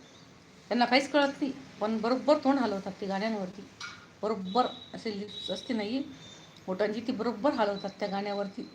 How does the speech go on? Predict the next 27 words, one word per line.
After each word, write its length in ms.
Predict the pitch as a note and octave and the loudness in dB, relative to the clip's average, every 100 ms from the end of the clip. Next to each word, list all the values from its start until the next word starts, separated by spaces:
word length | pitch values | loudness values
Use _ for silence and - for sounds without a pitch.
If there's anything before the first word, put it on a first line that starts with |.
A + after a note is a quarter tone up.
| - | -10
तसंच 340 | G#3 - C4 G#3+ | -8 -4 -4 -2
गाणं 260 | G#3 G#3 F#3+ - - - - - - - | -4 -6 -8 -16 -20 -20 -20 -20 -20 -6
व्यवस्थित 260 | F#3+ A3+ A#3+ | -2 -2 -2
सुद्धा 160 | G#3 B3+ | 2 4
उन्नीस 340 | A#3+ B3 C4 | 6 6 6
बीस 160 | B3+ C4 | 6 2
त्यांचीवाली 480 | B3 B3+ B3 G#3 C#4 - - - - - - - - | 2 2 2 4 2 2 -2 -18 -20 -20 -20 -18 -6
लिपसिंग 560 | G3 A3+ - C4 B3+ - | -4 -4 4 6 6 4
अशी 220 | A3 B3 | 0 0
हल-, 280 | - G#3+ G#3 | 0 -2 -2
हलणार 420 | C#3+ G#3+ A3+ A#3 A3+ | -2 -2 2 2 2
नाही. 120 | G#3+ - - - - - - - | -6 -8 -16 -16 -14 -14 -14 -8
इतके 120 | - C4+ | 0 0
भारी 220 | G3+ B3 | 0 -4
ते 120 | B3 | -2
लोकं 180 | A#3 C4+ | -2 2
म्हणतात. 240 | A#3+ G3 G3 | 2 0 -4
विदेशी 320 | A3 A3+ C4 C4+ | -2 0 4 4
लोकं 180 | C4 | 4
आहेत, 120 | C4 G#3 | 0 0
विदेशी. 420 | G3+ G#3+ - - - - - - - - - - - - - - - - | -4 -6 -8 -12 -14 -16 -16 -16 -16 -16 -18 -18 -20 -20 -20 -20 -20 -12
विदेशीमध्ये 500 | - G#3+ A#3 A#3 G#3 G3+ | -6 -4 0 0 -2 -2
ते 60 | G#3+ - - - | -6 -6 -10 0
काळे 200 | G#3 A3 | 2 4
असतात 260 | A3 - A3 G#3 | 4 2 -6 -6
ते, 100 | G#3 - - - | -8 -8 -12 -8
तशी 240 | - G#3 | -6 -4